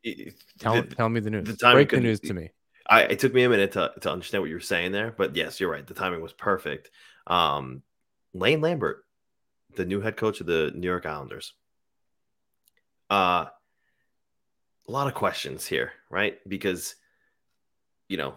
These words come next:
Speaker 1: the new voice, the, um, you know, the, the fact that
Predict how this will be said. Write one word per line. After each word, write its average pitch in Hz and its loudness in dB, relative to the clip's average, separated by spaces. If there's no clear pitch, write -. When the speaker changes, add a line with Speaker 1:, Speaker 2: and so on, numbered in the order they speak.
Speaker 1:
the 87 -8
new 107 0
voice, 98 0
the, 80 -6
um, 73 -6
you 87 -4
know, 69 -6
the, 98 -10
the 92 -8
fact 95 4
that 90 0